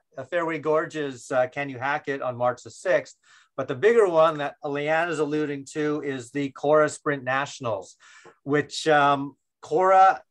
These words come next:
has taken on this year and will be hosting it at Burnaby Lake, uh, just outside of Vancouver on, uh, on what dates? Uh, April, April thirtieth and May first, right?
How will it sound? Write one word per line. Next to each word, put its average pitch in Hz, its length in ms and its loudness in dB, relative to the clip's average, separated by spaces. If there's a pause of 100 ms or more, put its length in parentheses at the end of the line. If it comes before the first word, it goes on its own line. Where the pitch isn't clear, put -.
(180)
has 151 260 0
taken 165 400 -6
on 165 300 2
this 170 260 -10
year 175 340 2
and 135 220 -2
will 139 160 -2
be 135 160 -4
hosting 147 460 -6
it 156 200 -2
at 131 280 -2
Burnaby 143 400 -4
Lake, 139 400 -4 (560)
uh, 127 420 4
just 135 340 -8
outside 131 420 -2
of 113 100 -10
Vancouver 175 760 -2 (360)
on, 139 500 2
uh, 139 460 2 (760)
on 135 240 -8
what 151 280 -6
dates? 123 440 -4
Uh, 147 320 2
April, 175 720 -4 (560)
April 170 300 -4
thirtieth 190 480 -2
and 160 100 -6
May 160 160 -2
first, - 580 -2
right? 131 340 -4